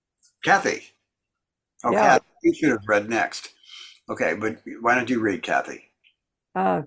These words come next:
Speaker 2: how did Nansing bring the cat to life? We might ask, if that cat is alive, where is it right now? That cat is not only a cat,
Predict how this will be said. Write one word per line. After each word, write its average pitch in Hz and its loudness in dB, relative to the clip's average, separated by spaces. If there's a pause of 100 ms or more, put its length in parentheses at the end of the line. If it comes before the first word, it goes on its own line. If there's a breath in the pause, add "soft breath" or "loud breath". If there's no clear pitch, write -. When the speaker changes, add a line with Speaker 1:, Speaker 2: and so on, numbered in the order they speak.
Speaker 2:
how 202 2
did 202 6
Nansing 185 -4
bring 180 -2
the 170 -2
cat - -6
to - -6
life? 151 -2 (1500)
We 196 8
might 196 4
ask, 175 2 (600)
if 185 -2
that 180 2
cat 180 0
is 156 -2
alive, 151 -2 (500)
where 185 2
is 170 0
it - -12 (180)
right 147 0
now? 202 -4 (1040)
That 190 0
cat 160 0
is 151 -2
not 160 2
only 151 0
a 135 -4
cat, 208 -2